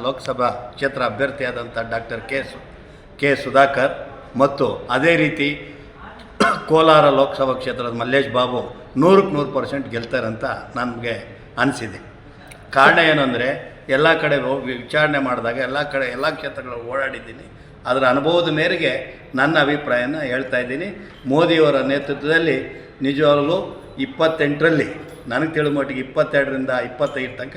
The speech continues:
ಗೆಲ್ಲೋ ಸೂಚನೆಗಳಿವೆ ಅಂತ ನನ್ನ ಭಾವನೆ. ಬಿ ಜೆ ಪಿ ಅಭ್ಯರ್ಥಿಯಾದಂಥ ಮುನಿಸ್ವಾಮಿಯವರು ನಿಜವಾಗ್ಲೂ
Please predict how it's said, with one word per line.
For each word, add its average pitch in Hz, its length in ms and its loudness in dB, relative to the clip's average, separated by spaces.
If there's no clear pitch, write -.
ಗೆಲ್ಲೋ 127 220 -8
ಸೂಚನೆಗಳಿವೆ 123 600 -10
ಅಂತ 120 200 -10
ನನ್ನ 113 280 -12
ಭಾವನೆ. 110 240 -10
ಬಿ 170 180 -4
ಜೆ 185 180 0
ಪಿ 185 180 -4
ಅಭ್ಯರ್ಥಿಯಾದಂಥ 151 840 -2
ಮುನಿಸ್ವಾಮಿಯವರು 156 800 2
ನಿಜವಾಗ್ಲೂ 147 500 6